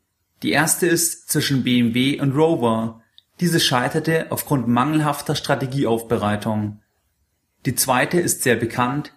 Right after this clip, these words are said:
zwischen Daimler und Chrysler. Diese scheiterte aufgrund der größenwahnsinnigen Vorstellungen der Welt A G von Jürgen Schrempp.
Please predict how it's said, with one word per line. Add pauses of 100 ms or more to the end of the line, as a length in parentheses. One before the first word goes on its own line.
(360)
zwischen
Daimler
und
Chrysler. (440)
Diese
scheiterte
aufgrund
der (300)
größenwahnsinnigen
Vorstellungen (240)
der
Welt
A
G (240)
von
Jürgen
Schrempp.